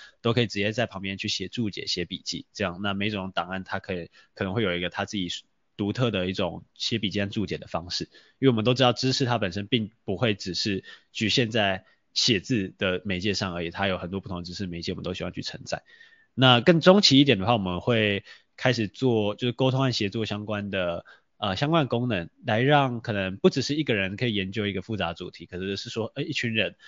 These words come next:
他们可以，不管是一个团-，一个研究团队，一家新创团队，一家公司，他们可以去，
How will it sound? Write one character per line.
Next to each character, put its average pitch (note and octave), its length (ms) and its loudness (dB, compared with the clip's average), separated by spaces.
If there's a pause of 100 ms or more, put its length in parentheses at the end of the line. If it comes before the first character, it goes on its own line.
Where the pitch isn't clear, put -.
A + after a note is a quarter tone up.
(140)
他 B2 120 -4
们 A#2 100 0
可 A#2+ 140 0
以， G2+ 240 0 (280)
不 - 60 -4
管 C3 160 6
是 A#2+ 100 -2
一 C3+ 40 2
个 C3 60 4
团-， A#2 280 -4
一 D3+ 80 2
个 C#3 60 4
研 A2 160 2
究 C3 120 0
团 G2+ 220 -6
队， G2+ 280 -2
一 A#2+ 100 -6
家 A2+ 180 2
新 B2 160 -2
创 A#2 160 -2
团 G2 140 -4
队， G2+ 140 -6
一 - 20 -6
家 G2 100 -4
公 G2 220 -10
司， F2+ 260 -8 (220)
他 D3+ 100 4
们 D3 100 4
可 D3+ 120 6
以 B2+ 160 6
去， B2+ 420 2